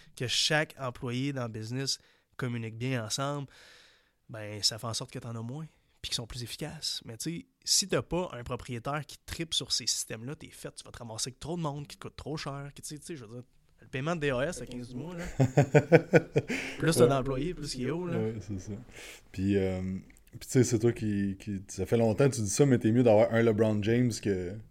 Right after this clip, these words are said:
Speaker 1: Oui,
Speaker 2: six
Speaker 1: ben oui,
Speaker 2: emplois-,
Speaker 1: ben oui.
Speaker 2: six joueurs moyens, tu
Speaker 1: Ça,
Speaker 2: sais.
Speaker 1: c'est, j'avais fait une vidéo un moment donné là-dessus sur Facebook. D'ailleurs, c'est le fun que tu ramènes ça. J'avais même pas pensé à la métaphore. C'est de valeur, je l'aurais utilisé avant toi, mais <laughs>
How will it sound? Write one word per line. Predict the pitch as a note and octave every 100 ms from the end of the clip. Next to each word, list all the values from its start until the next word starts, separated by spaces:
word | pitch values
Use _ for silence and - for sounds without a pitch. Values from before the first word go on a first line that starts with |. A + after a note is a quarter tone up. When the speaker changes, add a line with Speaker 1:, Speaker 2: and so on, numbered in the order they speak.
| -
Speaker 1:
Oui, | - G3+ F#3
Speaker 2:
six | A2+ A#2+ A2 -
Speaker 1:
ben | A2
oui, |
Speaker 2:
emplois-, | G2 G#2+ G#2+
Speaker 1:
ben | G#2
oui. | F#3+ A#2+
Speaker 2:
six | - -
joueurs | G2 G#2 G2+
moyens, | G#2+ G2+ F#2+ D3 A#2+
tu | -
Speaker 1:
Ça, | F#3+
Speaker 2:
sais. | -
Speaker 1:
c'est, | C#3 A#2+
j'avais | A#2+ A#2+
fait | E3
une | D3+
vidéo | C3 D#3
un |
moment | A3+ F3+
donné | D3 F3+
là-dessus | C#3+ -
sur | F#3
Facebook. | C#3 B2 F3+
D'ailleurs, | D3+ C#3+ F3+
c'est |
le | A#2+
fun | - F3+
que | D3
tu | B2
ramènes | B2 B2
ça. | D#3
J'avais | F3 B2+
même | C#3
pas | D#3
pensé | F3+ B2+ E3+
à |
la |
métaphore. | D#3 A#2+ G#2+ - D#3
C'est | -
de |
valeur, | A#2+ C3+ F3+
je |
l'aurais | C#3 B2+
utilisé | A#2+ C3+ E3
avant | D3+ C3
toi, | B2 F#3+
mais | F3+ C3 B2 B2 - - -
<laughs> | - - E3 -